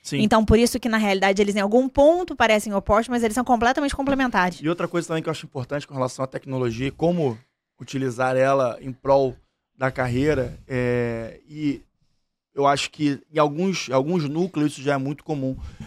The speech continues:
Speaker 1: mas o conceito de omnichannel, né? De,
Speaker 2: Uhum.
Speaker 1: é engraçado que a gente fez uma consultoria de comunicação digital pro Manda Pro Jurídico,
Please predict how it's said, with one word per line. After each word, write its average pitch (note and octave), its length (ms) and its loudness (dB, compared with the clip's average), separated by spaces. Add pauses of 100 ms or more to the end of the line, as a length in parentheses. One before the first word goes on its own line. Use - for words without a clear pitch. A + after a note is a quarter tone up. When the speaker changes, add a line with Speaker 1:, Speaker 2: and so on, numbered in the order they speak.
(140)
Speaker 1:
mas D3 200 0
o F3 60 -2
conceito E3+ 520 0
de E3+ 220 2
omnichannel, E3 680 2
né? E3+ 300 0
De, C3+ 160 -2
Speaker 2:
Uhum. D#4+ 440 -2 (240)
Speaker 1:
é C#3+ 240 0
engraçado D#3+ 380 0
que D#3+ 80 -4
a - 20 0
gente D#3+ 100 -4
fez D#3 120 -4
uma E3 80 2
consultoria D#3+ 720 0
de C3+ 80 -12
comunicação D3 560 -4
digital C3+ 480 2
pro A3 160 -2
Manda E3 220 2
Pro C3+ 100 -10
Jurídico, C#3 500 -4